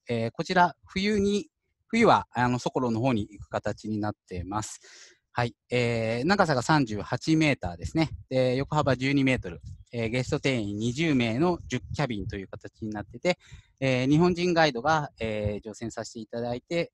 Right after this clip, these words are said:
えー、全キャ-、キャビン、えー、トイレ、シャワー付きという形になっております。で、えっと、キャビンの方の簡単にご説明できればと思うんですけれども、えー、左上の方から、これ上からなんですけれども、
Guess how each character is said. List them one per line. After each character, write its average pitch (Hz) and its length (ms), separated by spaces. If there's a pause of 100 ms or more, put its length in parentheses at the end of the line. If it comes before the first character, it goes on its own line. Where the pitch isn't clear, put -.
え 117 120
ー、 117 40
全 120 320 (160)
キ 127 60
ャ-、 117 80 (120)
キ - 80
ャ 123 40
ビ 110 160
ン、 165 160 (180)
え 110 140
ー、 107 40
ト 143 100
イ 127 40
レ、 104 80
シ - 100
ャ 117 100
ワ 101 220
ー - 80
付 - 140
き - 40
と 104 180 (400)
い 107 40
う 104 60
形 104 400
に 147 260
な 104 120
っ - 20 (100)
て - 80
お 92 80
り 90 160
ま 104 200
す。 - 180 (540)
で、 135 160
え 127 60
っ - 20
と、 135 160
キ - 120
ャ 240 60
ビ 214 120
ン 143 60
の 123 80
方 117 220
の 95 220 (340)
簡 131 140
単 131 160
に 127 200
ご 120 100
説 120 200
明 113 180
で 110 100
き - 100
れ 110 100
ば 92 140
と 101 100
思 98 160
う 98 60
ん 95 40
で 90 80
す - 80
け 101 120
れ 95 80
ど 117 100
も、 160 220 (420)
え 135 220
ー、 - 20
左 175 320
上 170 140
の 165 140
方 151 200
か - 140
ら、 92 180 (240)
こ - 80
れ 131 80
上 139 220
か 147 100
ら 143 140
な 113 120
ん 101 60
で - 80
す - 80
け 98 120
れ 98 40
ど 113 120
も、 156 200